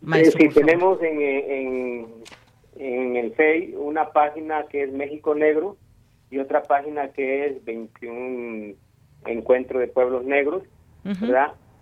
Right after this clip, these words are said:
Speaker 2: Eh, en
Speaker 1: Muy
Speaker 2: esa
Speaker 1: bien.
Speaker 2: página pueden ver toda la información con respecto a este evento, y también en YouTube se va a estar,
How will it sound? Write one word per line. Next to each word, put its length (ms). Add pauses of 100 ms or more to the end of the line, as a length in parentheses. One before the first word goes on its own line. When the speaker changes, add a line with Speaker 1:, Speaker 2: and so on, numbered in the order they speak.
(120)
Speaker 2:
Eh, 380
en 60
Speaker 1:
Muy 80
Speaker 2:
esa 140
Speaker 1:
bien. 100
Speaker 2:
página 340
pueden 460
ver 160
toda 320
la 100
información 640
con 200
respecto 460
a 40
este 160
evento, 500
y 80
también 440
en 140
YouTube 340
se 120
va 80
a 20
estar, 460